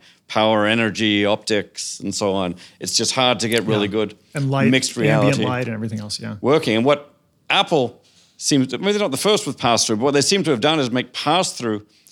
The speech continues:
Speaker 1: so good that you can, in fact, replace, instead of having glasses, you can replace the glasses with a pass-through image of the external world that apparently, according to people who have used it, feels a whole lot like seeing the external world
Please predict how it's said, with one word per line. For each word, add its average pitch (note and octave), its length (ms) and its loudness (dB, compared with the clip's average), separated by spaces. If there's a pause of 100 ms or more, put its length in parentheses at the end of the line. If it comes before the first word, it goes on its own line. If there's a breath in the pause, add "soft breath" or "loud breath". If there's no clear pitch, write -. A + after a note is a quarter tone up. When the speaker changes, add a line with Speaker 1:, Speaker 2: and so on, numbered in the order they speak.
(160 soft breath)
Speaker 1:
so F3+ 320 2
good C#3 380 2 (180 soft breath)
that C3 100 -2
you C#3+ 140 2
can, C#3+ 140 -2
in B2+ 80 0
fact, B2+ 360 0
replace, F3 560 0 (320)
instead F3 280 0
of C3+ 60 -2
having A#2 240 0
glasses, C#3 600 -2 (460 loud breath)
you B2 100 -2
can B2 140 -2
replace E3 360 2
the C3+ 100 -4
glasses A2 500 0
with G#2+ 140 -4
a - 40 -4
pass-through C#3+ 680 0
image D#3 420 -2 (320 soft breath)
of A2 360 2
the A2 120 4
external G#2+ 500 0
world G2 400 0 (240 soft breath)
that A2+ 100 -8
apparently, C#3 480 0
according A2+ 340 -4
to - 40 -20
people A2 220 -4
who A2+ 60 -4
have G2+ 120 -6
used D3+ 240 -2
it, F2 120 -6 (360 loud breath)
feels A#2 420 0
a A#2 40 -4
whole A#2+ 260 -2
lot D3+ 300 -2
like G2 220 -6
seeing A2 400 -2
the G2+ 120 -2
external G2 440 -6
world F#2 340 -6